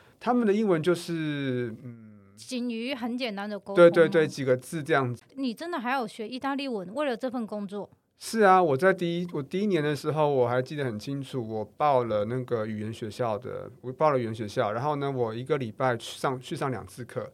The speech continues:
Speaker 2: 嗯。
Speaker 1: 所以就是，呃，如果下午去上课的话呢，那我那天的时-，我就会晚上回到公司，把那天上班的时数把它
Speaker 2: 哦，我，我以为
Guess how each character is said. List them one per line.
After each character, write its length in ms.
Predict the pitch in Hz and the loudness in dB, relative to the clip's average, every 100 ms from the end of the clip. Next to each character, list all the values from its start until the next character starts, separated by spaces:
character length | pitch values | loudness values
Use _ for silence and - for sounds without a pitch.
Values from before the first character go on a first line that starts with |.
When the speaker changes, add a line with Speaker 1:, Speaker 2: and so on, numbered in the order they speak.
| - _ | -18 _
Speaker 2:
嗯。 320 | 269 240 98 | -8 -8 -8
Speaker 1:
所 180 | 156 170 | 6 6
以 160 | 185 139 | 8 2
就 140 | 156 | -4
是， 220 | 160 156 | -6 -4
呃， 140 | 143 123 | -2 -2
如 140 | 127 | 2
果 100 | 170 | 4
下 240 | 139 180 147 | 4 4 4
午 60 | |
去 120 | 110 | 2
上 240 | 147 151 135 | -2 -2 -2
课 160 | 151 | -4
的 120 | 127 123 | -4 -2
话 180 | 127 117 | -2 -2
呢， 240 | 117 110 | -4 -6
那 200 | 123 135 | -4 -2
我 100 | 110 | -2
那 120 | 123 | -4
天 180 | 123 127 | -4 -4
的 100 | 120 | -6
时-， 240 | 107 - 107 - | -8 -12 -16 -14
我 80 | 107 | -10
就 160 | 143 | -4
会 80 | 139 | -2
晚 180 | 123 98 | -2 -2
上 160 | 131 | -4
回 140 | 123 107 | -4 -4
到 160 | 117 | -4
公 200 | 110 113 | -6 -8
司， 200 | 113 - | -10 -10
把 140 | 117 98 | -8 -8
那 100 | 110 | -6
天 200 | 117 127 127 - | -6 -8 -10 -14
上 160 | - 120 | -8 -6
班 120 | 113 | -6
的 60 | 107 | -8
时 140 | - | -12
数 140 | - | -16
把 160 | 120 - | -16 -12
它 320 | 92 - - | -14 -14 -12
Speaker 2:
哦， 560 | 320 339 359 381 370 330 | -8 -4 -2 -2 -4 -4
我， 180 | 302 370 330 | -4 -6 -6
我 100 | 359 440 | -6 -4
以 40 | 415 | -4
为 420 | 269 214 220 240 | -2 -2 -2 -6